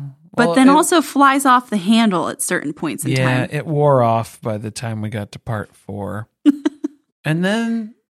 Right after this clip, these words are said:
Speaker 2: there's this Disney princess who's married to this thumb guy. <laughs>
Speaker 1: Well, they're not married yet.
Speaker 2: Oh, not married
Speaker 1: They're gonna
Speaker 2: yet.
Speaker 1: be getting
Speaker 2: They're
Speaker 1: married.
Speaker 2: getting married.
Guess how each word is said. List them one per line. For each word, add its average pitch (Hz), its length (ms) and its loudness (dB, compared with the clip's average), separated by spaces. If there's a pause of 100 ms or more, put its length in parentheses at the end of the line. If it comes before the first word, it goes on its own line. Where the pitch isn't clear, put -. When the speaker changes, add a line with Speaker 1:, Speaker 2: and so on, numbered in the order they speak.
Speaker 2:
there's 156 340 -2
this 147 200 -6
Disney 156 400 -4
princess 151 640 -4
who's 139 160 -6
married 135 340 -6
to 139 60 -6
this 120 260 -6
thumb 131 420 -6
guy. 175 420 -6 (360)
<laughs> - 540 -14
Speaker 1:
Well, 254 140 -2
they're 277 120 6
not 269 220 4
married 240 300 2
yet. 175 340 -2
Speaker 2:
Oh, 143 240 -4
not 143 200 -2
married 120 180 -4
Speaker 1:
They're 214 80 4
gonna 247 120 6
Speaker 2:
yet. 247 60 6
Speaker 1:
be 226 60 4
getting 214 340 0
Speaker 2:
They're 175 100 0
Speaker 1:
married. 127 280 -6
Speaker 2:
getting 151 440 0
married. 104 560 -8